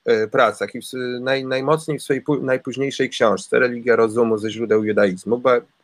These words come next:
brzmi to strasznie, ale, ale jest to naprawdę super, e, super rzecz. E, ja to przynajmniej czytałem z wypiekami, rozumiem, że to znowu nikt nie jest doskonały.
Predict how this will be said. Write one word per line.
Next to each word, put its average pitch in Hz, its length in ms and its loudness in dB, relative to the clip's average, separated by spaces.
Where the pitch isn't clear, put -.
brzmi 117 400 -6
to - 120 2
strasznie, 113 480 2
ale, 98 180 -2
ale 120 180 6
jest 123 140 0
to 131 60 -2
naprawdę 117 380 2
super, 104 400 -4
e, 107 200 6
super 117 380 2
rzecz. 90 360 -2
E, 120 720 8
ja 113 140 2
to 110 120 -4
przynajmniej 110 480 -6
czytałem 104 360 -6
z 104 60 -12
wypiekami, 101 640 -2
rozumiem, 101 400 -4
że 101 120 -10
to 90 140 -8
znowu 92 280 -4
nikt 104 200 -6
nie 104 80 -2
jest 95 120 -4
doskonały. 101 580 0